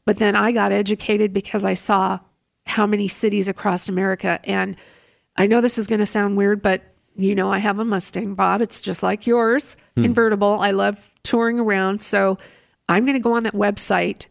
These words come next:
Speaker 1: and I'm gonna hit as many as, as many of those sites as I can just to see what's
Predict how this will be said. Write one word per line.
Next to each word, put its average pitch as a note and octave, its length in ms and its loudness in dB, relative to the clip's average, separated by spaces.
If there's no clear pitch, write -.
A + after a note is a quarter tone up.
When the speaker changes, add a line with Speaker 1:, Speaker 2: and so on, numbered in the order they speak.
Speaker 1:
and F#3+ 100 2
I'm G#3 160 0
gonna A#3+ 140 -2
hit G3+ 380 -2
as F#3+ 220 -4
many G#3+ 260 -2
as, A3 200 -2
as G#3 240 -2
many B3+ 200 0
of B3 60 -2
those A#3 160 0
sites A3 320 -4
as G#3 100 -4
I G3 140 -4
can G3 840 -2
just G#3+ 380 0
to B3+ 80 -2
see A#3 280 -2
what's A3 280 -4